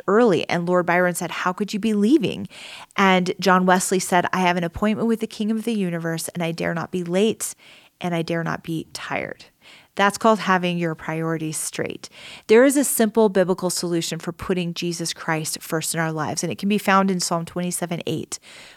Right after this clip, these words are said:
"When you said, 'Seek my face,' my heart said to you, 'Your face, Lord, I will seek.'" It really is that simple, although we often balk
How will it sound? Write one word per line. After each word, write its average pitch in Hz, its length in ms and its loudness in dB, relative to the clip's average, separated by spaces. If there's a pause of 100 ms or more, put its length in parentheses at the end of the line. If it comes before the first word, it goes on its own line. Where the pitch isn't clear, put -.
"When 190 240 4
you 220 180 4
said, 220 300 2
'Seek - 320 -2
my 202 120 4
face,' 202 460 -2
my 175 160 -2
heart 165 300 0
said 180 280 -2
to 208 120 -4
you, 202 320 0 (260)
'Your 190 260 2
face, 190 400 0
Lord, 170 400 -2 (300)
I 165 460 2
will 165 420 -4
seek.'" - 460 -10 (520)
It 208 200 6
really 220 360 4
is 233 120 4
that 220 240 2
simple, 269 440 0
although 208 260 4
we 214 180 2
often 220 480 4
balk 190 360 4